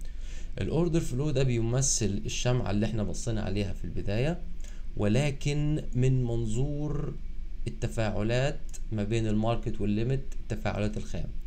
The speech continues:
يعني انت لو بصيت ما داخل الشمعة هتشوف ارقام زي كده.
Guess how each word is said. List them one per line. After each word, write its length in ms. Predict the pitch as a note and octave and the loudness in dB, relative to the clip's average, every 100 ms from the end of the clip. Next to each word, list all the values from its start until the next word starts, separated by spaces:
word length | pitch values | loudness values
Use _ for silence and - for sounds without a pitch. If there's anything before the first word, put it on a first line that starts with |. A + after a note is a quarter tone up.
| - | -2
يعني 160 | - G2+ | 0 2
انت 120 | G#2 | 2
لو 100 | G2 | 2
بصيت 380 | G2+ - A2+ G2+ | 0 0 0 0
ما 140 | G2 | 0
داخل 320 | F#2+ G#2+ G#2 | 2 2 0
الشمعة 600 | C3 - - A2 C3 D#3+ - - - - | -2 -4 -2 0 2 0 -2 -4 -6 -4
هتشوف 680 | - - C#3+ D#3 D#3+ - - - - - - | -4 -2 0 2 2 -2 -4 -4 -4 -4 -2
ارقام 400 | G#2 G#2+ A#2 A2+ | -2 -2 -2 0
زي 200 | G#2 F#2+ | 0 0
كده. 260 | G2 - | 0 -2